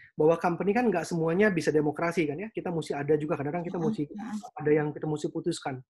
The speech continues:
Speaker 1: Nah, ada satu, eh, klien saya yang memang sudah, kan dia ada konveksi besar ya,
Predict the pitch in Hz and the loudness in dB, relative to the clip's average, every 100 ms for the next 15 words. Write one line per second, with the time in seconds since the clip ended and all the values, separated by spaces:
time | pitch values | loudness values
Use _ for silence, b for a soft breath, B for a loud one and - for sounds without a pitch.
0 | _ - B B 196 175 147 _ _ _ | _ -20 B B -2 0 -2 _ _ _
1 | _ _ 185 202 285 247 214 196 214 214 | _ _ -4 0 0 0 -4 2 4 4
2 | 214 - 185 180 180 180 185 190 196 185 | 2 0 -4 -2 -2 -2 -2 0 -2 -2
3 | 135 135 254 302 _ - 185 170 175 170 | -2 -4 -6 -10 _ -2 0 2 0 -2
4 | 180 214 233 208 165 156 151 160 _ _ | -2 -2 -2 0 2 2 0 -6 _ _
5 | _ _ - 220 202 185 220 254 156 160 | _ _ -4 0 4 4 2 -2 -4 -4
6 | 160 - 170 143 185 196 | -4 -2 -2 0 0 -2